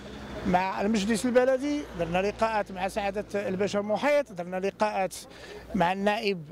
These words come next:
الأول والنائب الرابع للمجلس البلدي، ولكن الملاحظ أن هاد اللقاءات لم تجدي بشيء،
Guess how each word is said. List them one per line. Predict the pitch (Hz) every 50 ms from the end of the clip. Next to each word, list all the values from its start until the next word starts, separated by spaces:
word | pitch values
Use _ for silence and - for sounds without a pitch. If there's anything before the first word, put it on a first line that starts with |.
| - -
الأول | 208 185 185 - 196 196 202 202 196
والنائب | 190 196 196 190 196 196 196 214 185 175
الرابع | 180 185 190 190 175 190 185 180
للمجلس | 175 180 190 185 160 143 170 151 165
البلدي، | 175 165 170 170 165 170 175 165 208 240 240 240 247 254 - - - - - - - - - -
ولكن | - 180 185 196 196 196 - 240 247 254 254 247 233 226 - - - 220
الملاحظ | 196 190 196 208 208 214 202 - - 240
أن | 214 202 - 190 190 196
هاد | 196 190 190 190 190 190 170 175
اللقاءات | 185 196 196 165 165 185 185 - - 185 196 202 214 - - - - - - - - - - - - -
لم | 220 214 196
تجدي | - 226 196 160 170 214
بشيء، | 196 196 190 - 254 294 370